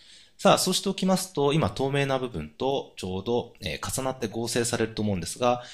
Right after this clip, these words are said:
ちょっとこれだとなんか透明がなんかかかってて分かりにくいとは思うんですけども、さあ、今度はですね、これにもう一個別の背景を作ります。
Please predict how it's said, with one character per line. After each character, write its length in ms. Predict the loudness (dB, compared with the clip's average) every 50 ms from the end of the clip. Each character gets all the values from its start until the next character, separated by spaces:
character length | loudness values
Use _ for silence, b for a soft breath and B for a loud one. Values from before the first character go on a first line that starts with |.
| B B
ち 80 | B -6
ょ 20 |
っ 40 | -2
と 80 | -2 0
こ 100 | 2 4
れ 40 | 4
だ 100 | 4 6
と 80 | 6
な 80 | 4 4
ん 40 | 4
か 60 | 2
透 220 | 0 0 0 2
明 340 | 4 4 6 8 6 6 6
が 400 | 8 8 8 8 6 2 -4 -14 _ _ _ _ _ _ -4
な 100 | -4 -4
ん 20 |
か 100 | -4 -4
か 100 | -8 -4
か 120 | -2 -2 -2
っ 100 | -2 -4
て 60 | -8
て 80 | -6
分 180 | -4 -4 -2 -2
か 60 | -2
り 80 | 0 0
に 180 | 0 0 -2
く 100 | -2 -4
い 80 | -4 -4
と 80 | -2 -4
は 60 | -4
思 140 | -4 -4 -6
う 40 |
ん 40 | -6
で 80 | -6 -6
す 80 | -4
け 80 | -4 -2
ど 100 | -4 0
も、 260 | 2 4 4 4 2 B B B B B B B
さ 200 | B 6 6 6
あ、 140 | 6 2 -2
今 100 | -2 2
度 80 | 2 4
は 60 | 2
で 80 | 2 0
す 100 | -2 -2
ね、 220 | -4 -4 -6 B B B B
こ 140 | -6 -4 0
れ 120 | 0 0
に 440 | 2 4 4 4 4 2 -2 -8 -20 _ _ 0
も 160 | 2 2 4
う 60 | 2
一 140 | 0 -2 -2
個 180 | -4 -4 -2 -2
別 220 | -4 -2 0 2
の 80 | 2 2
背 200 | 4 4 4 4
景 200 | 4 0 -2 -2
を 100 | -2 -6
作 160 | -10 -10 -10
り 60 | -8
ま 140 | -6 -6 -4
す。 240 | -4 -6 -8 -8